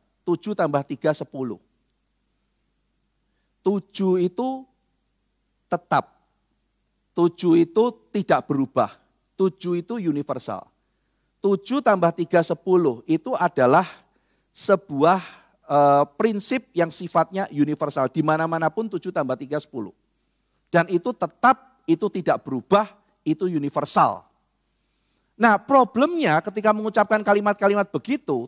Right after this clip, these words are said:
tujuh tambah tiga tidak berubah, maka sempurna. Problemnya adalah di dalam dunia ini tidak ada yang tetap, semuanya berubah, faktanya begitu. Tujuh tambah tiga, sepuluh itu sesuatu konsep yang sempurna,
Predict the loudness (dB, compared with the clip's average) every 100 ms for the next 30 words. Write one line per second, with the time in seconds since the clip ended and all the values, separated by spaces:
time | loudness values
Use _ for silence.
0 | -6 -8 -6 0 2 2 -2 0 0 2
1 | 0 0 -2 2 2 2 0 -6 -6 -8
2 | -4 -2 -2 -2 -4 -4 -12 _ _ _
3 | _ 2 2 4 0 -2 -2 2 4 6
4 | 4 2 _ _ _ 2 6 6 4 0
5 | -2 0 2 2 4 4 2 0 2 2
6 | 2 -6 -4 -2 -2 -2 -4 2 2 2
7 | -4 -4 -6 -4 0 0 -2 -16 _ _
8 | _ _ _ _ _ _ _ _ _ _
9 | -2 2 2 4 6 4 2 0 2 2
10 | -2 0 2 2 0 -4 2 2 2 2
11 | 0 2 0 -2 -2 -4 -2 -2 2 0